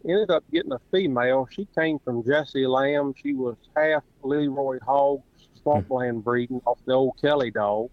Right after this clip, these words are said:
Speaker 2: Mm-hmm.
Speaker 1: And her bottom side was Pocahontas breeding from Eugene Walker. And, uh, I got her started on bear.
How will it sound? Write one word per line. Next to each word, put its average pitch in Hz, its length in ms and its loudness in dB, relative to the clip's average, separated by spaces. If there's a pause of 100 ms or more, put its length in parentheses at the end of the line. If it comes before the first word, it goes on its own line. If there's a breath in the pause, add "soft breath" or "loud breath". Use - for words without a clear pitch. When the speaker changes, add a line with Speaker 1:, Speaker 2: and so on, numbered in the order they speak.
(140)
Speaker 2:
Mm-hmm. 98 300 -6 (760)
Speaker 1:
And 135 120 -8
her 120 180 0
bottom 160 540 0
side 135 420 2
was 120 480 -4
Pocahontas 143 680 -2 (100)
breeding 123 380 -6
from 117 160 -10
Eugene 123 420 -4
Walker. 127 440 0 (1040)
And, 127 320 -8
uh, 110 220 -6 (360)
I 151 100 2
got 151 220 2
her 147 180 2 (120)
started 139 320 0
on 131 180 0
bear. 123 400 2